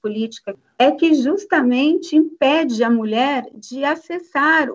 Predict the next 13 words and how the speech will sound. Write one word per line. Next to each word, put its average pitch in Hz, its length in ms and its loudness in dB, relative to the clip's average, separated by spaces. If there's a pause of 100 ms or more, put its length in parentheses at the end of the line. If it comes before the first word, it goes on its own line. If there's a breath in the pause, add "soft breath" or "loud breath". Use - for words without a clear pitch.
(120)
o 233 120 4
ambiente 311 580 4
político, 254 580 -4 (100)
porque 262 340 2
você 269 400 2
já 285 320 2
tem 294 220 -4
as 247 120 -2
barreiras 226 500 0
naturais, 208 720 -2
discriminatórias, 214 1200 -2
as 208 100 -8
barreiras 208 560 -4